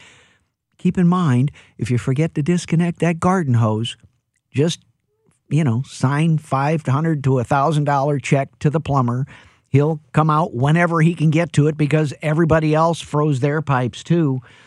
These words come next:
So anyway, uh, learning about these homes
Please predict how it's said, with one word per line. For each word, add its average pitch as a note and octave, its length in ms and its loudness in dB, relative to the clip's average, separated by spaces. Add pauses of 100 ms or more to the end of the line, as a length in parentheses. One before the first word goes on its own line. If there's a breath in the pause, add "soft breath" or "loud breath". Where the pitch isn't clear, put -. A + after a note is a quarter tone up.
(140 soft breath)
So - 100 -4
anyway, F3 500 2
uh, E3+ 60 -2 (280)
learning A#3 440 2
about D#3+ 400 2
these D3 220 0
homes D#3 500 0